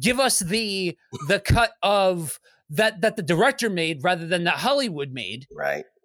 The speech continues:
Speaker 1: This is the first instance that we saw of that.
Speaker 2: Mm-hmm.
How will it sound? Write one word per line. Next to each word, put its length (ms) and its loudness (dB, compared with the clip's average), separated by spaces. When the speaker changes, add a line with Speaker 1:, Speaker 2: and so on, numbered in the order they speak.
Speaker 1:
This 220 2
is 120 0
the 80 0
first 400 0
instance 360 0
that 160 0
we 80 -6
saw 300 2
of 120 -2
that. 380 -2
Speaker 2:
Mm-hmm. 500 -4